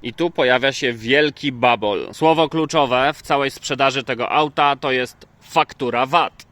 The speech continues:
Odbieram czasami po kilka telefonów dziennie. Zainteresowanie samochodem jest olbrzymie,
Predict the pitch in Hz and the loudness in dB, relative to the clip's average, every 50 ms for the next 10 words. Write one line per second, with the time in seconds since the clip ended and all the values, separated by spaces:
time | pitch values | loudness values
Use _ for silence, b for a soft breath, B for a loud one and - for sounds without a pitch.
0 | _ - - 131 123 120 160 160 160 156 147 - 160 147 - 156 143 151 151 131 | _ -10 -10 -6 0 2 2 2 2 2 0 -2 -4 -2 -2 -2 0 -2 -2 -2
1 | - 156 - - 165 156 - 165 - - 147 147 139 - 160 147 151 147 143 127 | -2 -4 -2 -2 -2 -2 0 -2 0 0 0 2 2 2 2 2 0 0 0 0
2 | 147 151 135 131 127 123 120 120 117 147 143 143 131 160 143 143 - 160 139 147 | 0 0 0 0 0 -2 -2 0 0 0 0 0 0 -2 -2 -2 -2 0 0 0
3 | 147 151 147 - 160 143 147 131 143 151 139 147 143 135 135 143 139 - - - | 2 0 -2 -2 -2 0 0 2 2 2 2 2 2 2 0 -2 -2 -4 -10 -20
4 | - b b b b b b b b - 180 202 180 170 147 139 120 110 101 69 | -20 b b b b b b b b 0 0 2 2 0 0 0 0 0 -2 -6
5 | - | -8